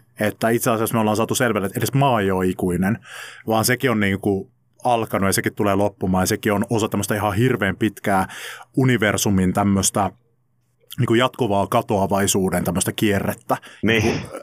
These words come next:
Speaker 1: se, se niinku, että maapallo on muodostunut, sekin on niinku vain osa semmoista suurempaa tarinaa, joka on entropia.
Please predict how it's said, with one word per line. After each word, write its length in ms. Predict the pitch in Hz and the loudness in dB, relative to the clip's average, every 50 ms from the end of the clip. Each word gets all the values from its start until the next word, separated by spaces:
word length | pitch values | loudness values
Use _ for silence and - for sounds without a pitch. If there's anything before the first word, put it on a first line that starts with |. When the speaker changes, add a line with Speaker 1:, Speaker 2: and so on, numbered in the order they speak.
| - - 104 | -10 -6 -4
Speaker 1:
se, 240 | - - 127 120 - | -2 0 0 0 -2
se 180 | 156 - - 123 | -2 -2 -2 0
niinku, 180 | 120 110 117 113 | 0 0 0 0
että 160 | 110 - 131 | 0 0 0
maapallo 340 | 123 120 117 - 117 107 104 | 0 0 2 0 0 0 0
on 60 | 104 | 0
muodostunut, 440 | 113 113 113 107 101 - - 98 - | 0 0 0 0 -2 -2 -4 -2 0
sekin 260 | - 110 - 113 107 | -2 0 0 0 2
on 60 | 98 | 2
niinku 280 | 98 98 87 98 95 82 | 2 2 0 0 0 2
vain 220 | 101 101 98 98 - - - - - - _ | 2 2 2 0 -4 -6 -14 -18 -20 -6 _
osa 220 | 139 135 123 131 117 | -2 0 0 0 0
semmoista 280 | 113 107 107 - 120 | 0 0 0 0 0
suurempaa 500 | - - 139 123 127 107 98 - 101 98 | 2 2 2 2 2 2 0 0 -2 -2
tarinaa, 400 | - 110 104 98 101 95 95 95 | 0 0 0 2 2 2 2 2
joka 200 | 92 92 - 104 | 2 2 0 0
on 60 | 104 - | 0 0
entropia. 640 | 123 120 113 104 - 107 95 95 - - 113 123 | 0 0 0 0 -2 -2 -2 -2 0 0 0 0